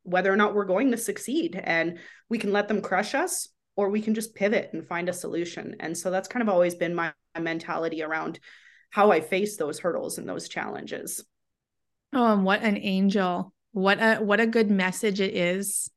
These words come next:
Speaker 2: you know, even for myself and everybody listening, when you feel like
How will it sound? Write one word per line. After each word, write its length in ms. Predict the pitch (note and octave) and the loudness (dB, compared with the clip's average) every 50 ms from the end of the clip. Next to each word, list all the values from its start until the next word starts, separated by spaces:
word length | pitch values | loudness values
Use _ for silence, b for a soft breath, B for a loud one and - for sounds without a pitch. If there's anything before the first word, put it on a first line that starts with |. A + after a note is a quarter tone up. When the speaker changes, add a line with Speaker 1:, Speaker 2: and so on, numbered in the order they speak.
| _ _ _ - | _ _ _ -6
Speaker 2:
you 80 | F#3+ | -4
know, 200 | F3 E3+ F3 - | -2 -2 -2 -2
even 280 | - F#3+ F#3+ G3 G3 F#3+ | -4 -4 -4 -4 -4 -4
for 120 | G3 G3 | -2 -2
myself 540 | F#3 F#3 F#3 F#3+ G3 - - - F3 - - - | 0 0 0 0 -2 0 2 0 0 0 4 6
and 80 | A3+ | 6
everybody 520 | G#3 G3+ G3+ G#3+ G3 F#3+ G3+ F#3 F3+ F3+ F3 | 6 6 6 6 6 6 6 4 4 4 4
listening, 640 | E3+ E3 E3 F3 - - A#3 A#3 A#3+ B3 B3 A3+ G3 | 2 0 -2 -2 -2 -2 0 0 2 2 2 2 4
when 540 | G3 F#3+ F3+ F3+ F3+ F3 F3 F3 F3 - b b b b b b b b b b - | 4 4 4 2 2 0 0 -2 -4 -6 b b b b b b b b b b 0
you 100 | G3+ F3 | 0 2
feel 220 | G3 G3+ F#3+ F#3 | 4 4 4 6
like 320 | F#3 F3+ F3+ F3+ F3+ - | 6 4 4 2 0 -6